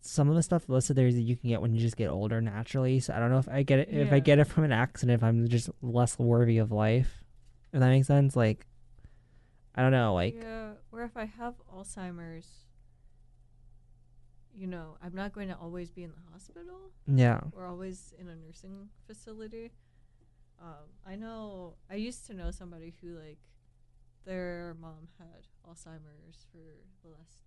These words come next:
Speaker 2: ten or so years, and she, like, she took care of her at home for the most part, which is really impressive, but it was also really difficult.
Speaker 1: Yeah.
Speaker 2: But also,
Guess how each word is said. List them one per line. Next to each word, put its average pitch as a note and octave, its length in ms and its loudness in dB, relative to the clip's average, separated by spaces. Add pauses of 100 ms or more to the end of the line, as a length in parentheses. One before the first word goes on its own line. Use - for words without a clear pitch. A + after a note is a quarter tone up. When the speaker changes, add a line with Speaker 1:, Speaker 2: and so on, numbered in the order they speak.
(100)
Speaker 2:
ten E3 180 -20
or D#3 100 -20
so D#3+ 380 -20
years, E3 600 -20 (760)
and D#3+ 460 -20 (580)
she, - 220 -20
like, D#3 220 -20 (760)
she A3 160 -16
took B3+ 220 -20
care G#3+ 200 -18
of A3 100 -20
her F#3 200 -20
at E3 240 -20
home F#3 260 -16
for F3 80 -20
the D#3 80 -20
most D3+ 360 -20
part, D3+ 200 -20
which E3+ 160 -20
is E3 80 -20
really F#3 220 -18
impressive, E3 560 -20 (140)
but D3+ 180 -20
it - 20 -20
was E3 120 -20
also E3+ 240 -20
really D#3 240 -20
difficult. F#3 640 -20 (300)
Speaker 1:
Yeah. D3 260 -2 (600)
Speaker 2:
But F3+ 220 -18
also, F3+ 600 -18